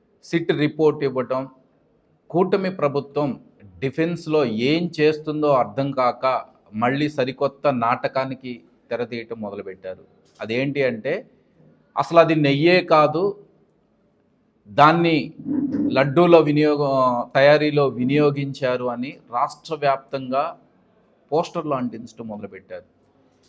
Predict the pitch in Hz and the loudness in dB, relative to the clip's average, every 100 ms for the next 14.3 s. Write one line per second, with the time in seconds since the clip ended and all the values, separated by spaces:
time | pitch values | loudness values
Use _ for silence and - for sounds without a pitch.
0 | _ - 135 165 175 190 190 190 185 185 | _ -4 -2 0 4 6 8 6 4 4
1 | 147 127 - _ 117 127 123 107 151 160 | 4 2 -2 _ -6 -2 -2 2 0 0
2 | 233 233 - 170 - 202 202 185 175 170 | -6 -6 2 2 4 0 2 2 0 -2
3 | 156 151 151 151 165 175 - _ _ - | -2 -4 -2 -2 -2 -4 -12 _ _ -4
4 | 135 147 165 165 165 127 139 139 143 143 | -2 2 6 6 4 -4 -2 -2 -4 -2
5 | 143 135 131 - 127 131 143 143 143 139 | -2 -2 -4 -8 -4 2 2 2 -4 -4
6 | 131 127 120 107 113 - 127 117 127 - | -4 -4 -8 -8 -8 -4 -6 -2 -2 -4
7 | _ _ _ _ _ _ - 131 160 - | _ _ _ _ _ _ -4 2 2 0
8 | 180 160 151 151 147 135 135 139 127 123 | -2 0 -4 -4 -4 -2 -4 -4 -4 -6
9 | - 139 143 131 127 156 - _ _ _ | -6 -8 -2 -4 -4 -10 -12 _ _ _
10 | _ - 131 127 165 165 143 135 147 135 | _ -4 -2 2 2 4 2 2 2 2
11 | 135 139 135 113 117 135 135 131 131 120 | 2 2 0 0 0 2 0 -4 -6 -6
12 | 117 120 120 117 110 104 95 90 _ - | -4 -6 -4 -6 -6 -8 -10 -12 _ -4
13 | 127 135 170 - _ _ _ _ 98 135 | -2 -2 -6 -10 _ _ _ _ 6 10
14 | 165 180 | 10 10